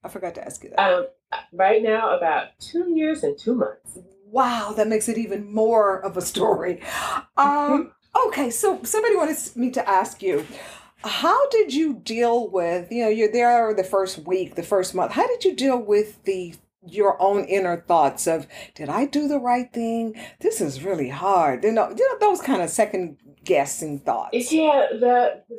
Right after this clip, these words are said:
Speaker 2: second guessing, and I think it's natural to second guess,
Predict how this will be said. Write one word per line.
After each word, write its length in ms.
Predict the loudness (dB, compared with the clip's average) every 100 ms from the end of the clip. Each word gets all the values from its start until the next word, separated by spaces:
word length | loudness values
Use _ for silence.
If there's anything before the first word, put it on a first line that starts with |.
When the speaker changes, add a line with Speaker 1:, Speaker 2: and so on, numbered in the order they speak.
| -4
Speaker 2:
second 380 | -4 -4 -10 2
guessing, 480 | 2 2 -2 -2 -2
and 80 | -2
I 100 | -4
think 240 | -8 -4
it's 240 | -2 -2 -4
natural 960 | -2 0 2 0 -4 -2 2 2 2 -4
to 140 | -14
second 480 | -6 -4 -4 -8 -4
guess, 360 | -2 -2 -4